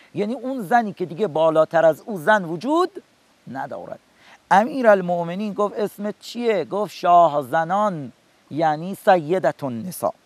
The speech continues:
خب امیرالمؤمنین چه فرمود؟ فقال امیرالمؤمنین، امیرالمؤمنین فرمود: «نه،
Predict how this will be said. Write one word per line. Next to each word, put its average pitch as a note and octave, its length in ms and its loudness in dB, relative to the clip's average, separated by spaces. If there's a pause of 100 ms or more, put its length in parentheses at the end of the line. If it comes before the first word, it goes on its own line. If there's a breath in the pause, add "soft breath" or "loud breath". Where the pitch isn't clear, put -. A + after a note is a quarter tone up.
(200)
خب G3+ 120 -4 (160)
امیرالمؤمنین E3 880 -2
چه - 160 -2
فرمود؟ A2 360 -4 (500 soft breath)
فقال C4+ 600 8
امیرالمؤمنین، G3+ 1300 -4
امیرالمؤمنین G3 880 0
فرمود: F#3 380 2
«نه، G3 680 0